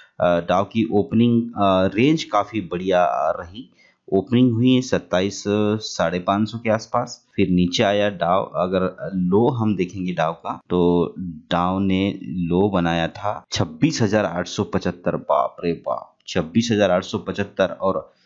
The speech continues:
अट्ठाईस हजार एक सौ बीस। Oh my God,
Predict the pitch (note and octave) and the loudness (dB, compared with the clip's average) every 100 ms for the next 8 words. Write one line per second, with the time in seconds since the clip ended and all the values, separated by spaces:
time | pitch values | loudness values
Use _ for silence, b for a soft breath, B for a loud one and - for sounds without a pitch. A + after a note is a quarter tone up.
0 | b b - - - C3 C3 A2 G#2 F#2+ | b b -6 -4 0 0 2 2 2 0
1 | - F#2 D#2 F2 D#2 - - - - - | -2 -6 -4 -6 -8 -12 -16 -20 -12 -6
2 | F2+ F2+ F2+ F2 - F#2+ F2+ | -2 0 0 -2 -2 0 0